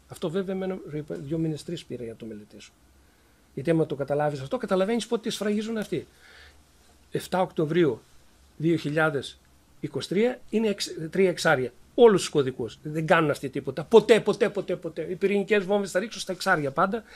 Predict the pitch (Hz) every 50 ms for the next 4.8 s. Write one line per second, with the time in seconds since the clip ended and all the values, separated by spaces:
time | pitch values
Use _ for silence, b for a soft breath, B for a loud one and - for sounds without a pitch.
0 | B B B - - 269 269 262 208 160 - 151 131 135 - 135 123 113 - -
1 | _ _ _ _ b b b b b b b b b b b 190 165 247 247 254
2 | 247 226 202 - 214 190 - 190 185 190 220 254 220 - 208 208 - - 214 226
3 | 196 - - 131 - _ _ _ _ _ - 175 165 165 - 170 170 160 160 160
4 | 160 165 151 - 165 170 143 156 160 156 196 208 170 117 -